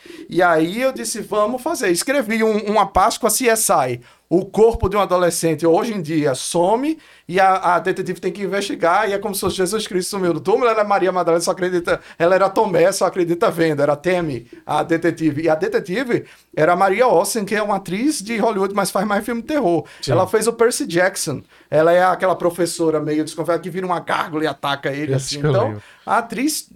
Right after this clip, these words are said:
Speaker 1: top, assim, muito boa. E aí, é... e aí foi isso, velho. O primeiro curta meu foi pra festival de cinema, ficou bem bonzinho.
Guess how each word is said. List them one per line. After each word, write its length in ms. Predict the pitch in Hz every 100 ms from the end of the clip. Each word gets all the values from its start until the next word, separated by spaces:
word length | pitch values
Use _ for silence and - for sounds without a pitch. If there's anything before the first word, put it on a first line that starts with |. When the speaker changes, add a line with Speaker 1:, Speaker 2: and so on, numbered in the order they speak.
| _
Speaker 1:
top, 380 | 185 175 156 143
assim, 220 | 139 139
muito 260 | 147 277 -
boa. 400 | 160 160 226 - - - - -
E 160 | 170 175
aí, 640 | 165 160 170 240 285 254 -
é... 640 | 170 175 175 170 160 156 -
e 80 | 262
aí 120 | 302
foi 260 | 302 427 392
isso, 200 | - 311
velho. 200 | 208 156
O 40 |
primeiro 380 | 185 196 220 339
curta 300 | 269 262 247
meu 240 | 196 196
foi 160 | 233 214
pra 160 | 214 -
festival 360 | 175 - 175
de 80 | 151
cinema, 440 | - 240 208 220
ficou 180 | 208 214
bem 240 | 196 185 226
bonzinho. 640 | 262 226 151 175 208 196